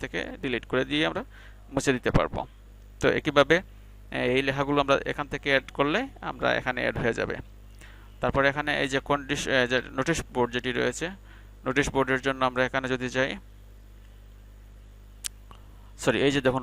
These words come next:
নোটিশ বোর্ড এখানে রয়েছে, নোটিশ বোর্ডের এখানে all notice যদি আমরা চেক করি, দেখুন এখানে all notice এখানে শো করছে। আমরা কোনোটা ডিলিট করতে চাইলে ডিলিট হয়ে যাবে অ্যাডমিন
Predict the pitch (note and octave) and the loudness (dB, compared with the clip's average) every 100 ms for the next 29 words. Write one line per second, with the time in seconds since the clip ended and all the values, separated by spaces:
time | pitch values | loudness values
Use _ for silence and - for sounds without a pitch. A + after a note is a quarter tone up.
0 | A#2+ B2+ - A2+ G2+ - A#2+ A2 G#2 - | -2 0 2 4 2 0 -2 0 2 0
1 | A#2 A#2 C3 C3+ B2+ C#3 C3+ C3+ C3 A#2 | -4 -4 -4 -2 -2 -2 -4 -6 -4 2
2 | C3+ C#3 C3+ C3+ - C3 B2 B2 - B2 | 2 2 -6 -8 -8 -8 -6 -6 -6 -8
3 | - B2+ E3+ - - - - C3+ B2 B2 | -4 -4 -6 -14 -20 -14 -8 -6 -6 -6
4 | C3 B2 B2 A#2+ A#2+ A2+ A#2 A#2+ A#2 A2+ | -4 -2 0 0 -4 -8 -6 -4 -6 -6
5 | A2+ - - - A2+ - - - - - | -8 -8 -10 -10 -12 -16 -20 -20 -18 -10
6 | A#2+ B2+ B2 - C3 B2+ B2+ - C3 C#3+ | -8 -6 -8 -2 -2 0 -2 -2 -2 0
7 | C#3+ C#3 C3+ B2 - B2 B2+ C#3 C3+ C#3 | 0 2 4 2 -4 0 0 4 2 4
8 | C3+ F3 - C3+ | 2 0 -2 -6